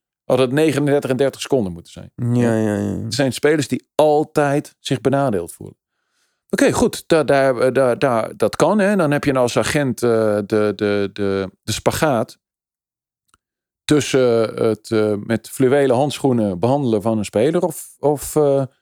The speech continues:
Speaker 1: voor wat jou de waarheid is. Ik heb de waarheid ook niet in pacht. En de agent heeft ook de waarheid niet in pacht.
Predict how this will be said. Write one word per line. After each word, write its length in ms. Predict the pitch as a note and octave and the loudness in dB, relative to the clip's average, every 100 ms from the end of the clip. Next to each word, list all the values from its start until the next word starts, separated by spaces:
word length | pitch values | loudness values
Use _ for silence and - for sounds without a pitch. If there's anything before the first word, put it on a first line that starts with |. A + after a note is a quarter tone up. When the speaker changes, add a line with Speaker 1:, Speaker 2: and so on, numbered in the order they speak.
| _ _ | _ _
Speaker 1:
voor 200 | - D#3 | 0 2
wat 180 | C#3+ A#2 | 2 2
jou 300 | A#2+ D#3 E3 | 2 2 4
de 100 | C3 | 2
waarheid 340 | G#2+ G2 F#2 F#2 | 2 0 -4 -2
is. 180 | A2+ | -2
Ik 140 | A2 A2+ | -4 -2
heb 160 | C#3+ | -2
de 80 | - | 0
waarheid 320 | D3 D#3 C#3 | 2 2 2
ook 140 | D3 E3+ | 2 2
niet 160 | A#2+ | 0
in 120 | G2+ E2 | -2 -2
pacht. 340 | E2+ G2 - | -2 -4 -6
En 120 | - | -2
de 60 | A2 | 0
agent 340 | G#2+ G#2 C3 | 0 0 -2
heeft 220 | G#2+ G2+ | -2 -2
ook 140 | - A#2 | -2 -2
de 100 | G2 | -2
waarheid 440 | G2 G#2+ G2+ G2 | 0 0 0 -2
niet 200 | G#2+ G#2 | -2 -4
in 180 | G#2 F#2 | -4 -2
pacht. 400 | - - - - | 0 -2 -4 -20